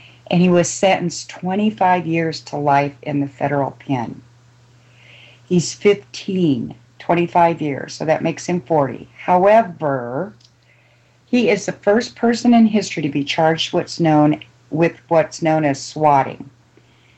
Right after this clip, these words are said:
It's a growing trend in which a person anonymously files a false police report, like a murder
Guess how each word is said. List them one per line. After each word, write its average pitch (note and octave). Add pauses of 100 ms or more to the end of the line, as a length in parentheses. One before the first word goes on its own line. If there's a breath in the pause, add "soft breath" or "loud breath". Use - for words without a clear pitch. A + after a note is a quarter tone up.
(200 soft breath)
It's E3
a E3
growing D#3
trend F#3+
in D#3
which D#3
a C#3
person F#3+
anonymously F#3+
files D#3+
a A#2+
false E3
police A3+
report, C#3+
like C#3+
a C#3
murder F3+